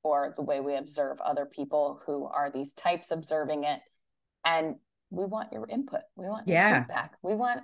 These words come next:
Speaker 1: to be
Speaker 2: That's how
Speaker 1: in
Speaker 2: we learn too,
Speaker 1: community.
Speaker 2: right? 'Cause I, yeah, like, it's, there's no, there's no one right or wrong. And I think it's like everybody, e-, even us sampling all the different ways that this expre-, these express for people is, to me, it's fascinating.
Speaker 1: Yeah.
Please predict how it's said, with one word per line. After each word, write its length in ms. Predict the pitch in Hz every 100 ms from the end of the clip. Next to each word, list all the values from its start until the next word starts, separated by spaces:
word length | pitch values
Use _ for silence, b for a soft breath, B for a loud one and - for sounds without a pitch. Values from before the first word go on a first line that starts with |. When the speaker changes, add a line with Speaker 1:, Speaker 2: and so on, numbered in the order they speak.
| -
Speaker 1:
to 100 | -
be 200 | 190 208
Speaker 2:
That's 120 | 202
how 120 | 339 320
Speaker 1:
in 40 |
Speaker 2:
we 180 | 254 339
learn 260 | 247 202
too, 40 | 202
Speaker 1:
community. 280 | 262 320 190
Speaker 2:
right? 200 | 220 254
'Cause 100 | 247
I, 120 | 233
yeah, 320 | 202 247 285
like, 160 | 180 196
it's, 140 | 208 -
there's 240 | 226 196
no, 520 | 214 226 262 254 208 -
there's 220 | - 190 208
no 140 | 220
one 280 | 185 185 190
right 200 | 175 175
or 80 | 143
wrong. 300 | 180 208 165
And 80 | 160
I 80 |
think 240 | 170 175 170
it's 240 | 151 -
like 340 | 156 156 143 - b b b _ _
everybody, 460 | 165 180 170 165 185
e-, 60 | 208
even 160 | 196
us 200 | 175 175 -
sampling 480 | 180 190 165 165
all 160 | 143 156
the 100 | 165
different 300 | 170 165 -
ways 180 | 156 151
that 120 | 147
this 120 | 147
expre-, 360 | 143 139 - 151
these 180 | 156 143
express 380 | - - 147 -
for 120 | 131
people 340 | - 139 131
is, 240 | - 147 147 _ - -
to 120 | 151
me, 120 | 151
it's 120 | 131
fascinating. 800 | - 123 123 - 113 101 82 117 160 _ b b
Speaker 1:
Yeah. 220 | 135 101